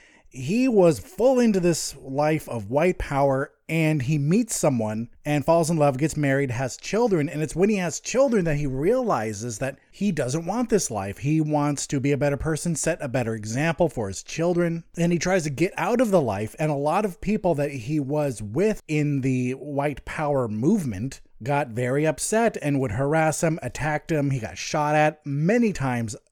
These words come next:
from, at least from what I could tell from the trailer. I'm not sure if that part was dramatized or not. And I'm not sure if they're gonna cover this in the movie, but in the documentary, he gets in contact with the Southern Poverty Law Center, which is a, a civil rights nonprofit.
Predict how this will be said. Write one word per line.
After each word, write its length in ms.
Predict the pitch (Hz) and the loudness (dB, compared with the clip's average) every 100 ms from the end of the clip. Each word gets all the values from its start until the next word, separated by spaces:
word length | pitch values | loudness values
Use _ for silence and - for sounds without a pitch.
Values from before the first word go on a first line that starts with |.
| _ | _
from, 340 | - 135 123 - _ _ - | -4 -2 -2 -4 _ _ -4
at 80 | |
least 160 | 202 254 | 0 0
from 120 | 220 | 2
what 100 | 190 | 2
I 80 | 180 | 2
could 140 | 165 | 2
tell 100 | 170 | 0
from 140 | 156 156 | 0 0
the 80 | 123 | -2
trailer. 440 | - 135 123 92 | -4 -2 -2 -2
I'm 120 | 123 | -2
not 160 | 156 139 | -2 -2
sure 80 | 147 | -2
if 60 | |
that 200 | 147 151 | -2 -2
part 220 | - 139 | -2 -4
was 180 | 127 110 - - _ | -2 -6 -10 -20 _
dramatized 600 | 147 170 220 147 95 90 | 0 2 2 0 -4 -6
or 120 | 90 | -10
not. 380 | 85 92 160 - - - | -8 -6 -8 -8 -14 -6
And 180 | 180 175 | -4 -2
I'm 160 | 190 | 0
not 180 | 233 254 | 2 2
sure 80 | 220 | 0
if 80 | 202 | 0
they're 120 | 180 | 2
gonna 160 | 180 | 0
cover 260 | 160 185 175 | 2 0 2
this 220 | 160 143 | 2 0
in 180 | - 147 | -2 0
the 80 | 135 | 0
movie, 560 | 123 156 220 131 95 | 2 2 0 0 -6
but 220 | 92 107 - | -8 -10 -6
in 60 | 147 | -6
the 80 | |
documentary, 1120 | 131 139 147 - 120 135 220 - 131 110 190 - _ | -4 -2 -2 -4 -2 0 0 -2 -4 -4 -6 -12 _
he 720 | 120 101 113 151 151 151 - | -16 -12 -4 -2 0 -2 -4
gets 180 | 139 175 | -2 0
in 120 | 175 | -2
contact 580 | 156 190 214 196 190 180 | -2 -2 -2 0 0 0
with 320 | 131 131 160 | -2 -2 -2
the 300 | - 127 147 | -2 -2 0
Southern 560 | 143 - - 180 226 220 | -2 -4 -2 0 2 0
Poverty 520 | - - 185 185 165 | -4 -2 -2 0 -2
Law 360 | 120 117 156 202 | -2 0 2 0
Center, 400 | - 123 92 92 | 0 -4 -4 -8
which 160 | 107 | -8
is 100 | 127 | -4
a, 220 | 131 127 - _ | -4 -4 -6 _
a 200 | 135 131 | -4 -4
civil 380 | 120 - 175 170 | -2 0 2 2
rights 380 | 143 147 143 - | 4 2 0 -2
nonprofit. 960 | 117 120 117 - 151 170 196 80 - | -2 -2 -4 -4 -2 0 -2 -8 -14